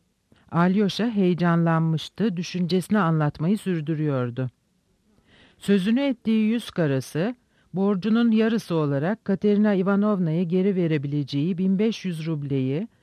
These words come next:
başka bir şeye razı olursa Grushenka'yı kaçırmak için harcamaya karar vermesiydi. Alyosha birden heyecanlanarak yükseltti sesini. "Evet, evet, yüz karasının yarısından söz ettiydi.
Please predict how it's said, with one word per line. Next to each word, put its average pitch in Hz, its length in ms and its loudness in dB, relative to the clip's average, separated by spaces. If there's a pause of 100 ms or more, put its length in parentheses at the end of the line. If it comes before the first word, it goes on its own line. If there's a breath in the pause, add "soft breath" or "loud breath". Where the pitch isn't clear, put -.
(220 soft breath)
başka 190 420 -2
bir 196 120 2
şeye 147 560 0
razı 170 360 2
olursa 180 600 -2
Grushenka'yı 185 960 0
kaçırmak 185 560 -2
için 190 200 -2
harcamaya 165 580 -2
karar 160 420 -2
vermesiydi. 131 760 -4 (1500 soft breath)
Alyosha 202 600 0
birden 202 360 0
heyecanlanarak 190 960 0
yükseltti 165 540 -4
sesini. 131 540 -6 (760 soft breath)
"Evet, 240 320 2
evet, 226 420 0 (220)
yüz 233 260 0
karasının 202 680 2
yarısından 202 720 4
söz 156 240 -2
ettiydi. 147 680 0